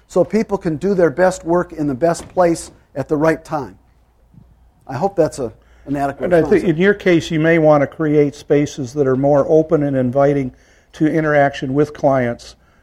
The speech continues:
Speaker 2: You use the same number of square feet, but it looks different. I'm, I'm sorry, we've got some pictures. We don't have 'em in this pres-, presentation of architectural firms actually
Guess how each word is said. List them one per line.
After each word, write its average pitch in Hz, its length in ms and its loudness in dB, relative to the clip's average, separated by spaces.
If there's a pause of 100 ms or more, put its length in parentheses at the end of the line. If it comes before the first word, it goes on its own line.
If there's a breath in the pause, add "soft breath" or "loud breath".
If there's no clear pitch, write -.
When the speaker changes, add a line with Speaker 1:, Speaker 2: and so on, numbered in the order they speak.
Speaker 2:
You 143 100 -6
use 143 180 -2
the 139 100 -14
same 147 260 -2
number 135 220 -4
of 113 80 -10
square 135 260 -4
feet, 147 280 -8
but 123 100 -8
it 123 60 -2
looks 131 260 -8
different. 139 380 -8 (340 soft breath)
I'm, 139 220 -16
I'm 127 140 -8
sorry, 165 400 2
we've 165 280 -2
got 170 400 4 (140)
some 123 220 -8
pictures. 135 380 -4
We 139 100 -2
don't 143 180 0
have 143 200 -2
'em 123 120 -6 (380 soft breath)
in 147 140 -4
this 143 160 -6
pres-, 147 320 -4 (140)
presentation 131 560 -6
of 202 120 2
architectural 156 600 -2
firms 127 280 -10
actually 127 380 -6